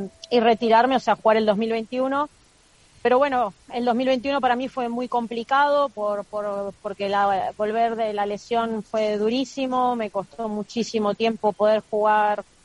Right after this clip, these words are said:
no te voy a decir sin dolor, porque con dolor jugué siempre después de la lesión, pero con un dolor soportable.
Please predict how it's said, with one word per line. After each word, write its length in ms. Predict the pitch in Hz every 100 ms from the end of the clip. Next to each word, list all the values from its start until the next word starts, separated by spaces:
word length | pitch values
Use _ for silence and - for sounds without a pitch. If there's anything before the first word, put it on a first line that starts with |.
| _
no 140 | 240 254
te 80 |
voy 120 | 262 262
a 20 |
decir 240 | - 247
sin 200 | - 247
dolor, 320 | 240 240 285
porque 220 | 262 233 220
con 160 | 214
dolor 520 | 208 226 233 240 233 - _ _
jugué 240 | 247 240
siempre 580 | 254 - 285 277 277 277 - _ _
después 280 | 220 214 240
de 40 | 240
la 140 | 226
lesión, 380 | 226 - 277 285
pero 300 | 247 220 196 - _ - -
con 160 | 240
un 120 | 254
dolor 260 | 254 254 254
soportable. 880 | - 214 220 214 254 269 269 269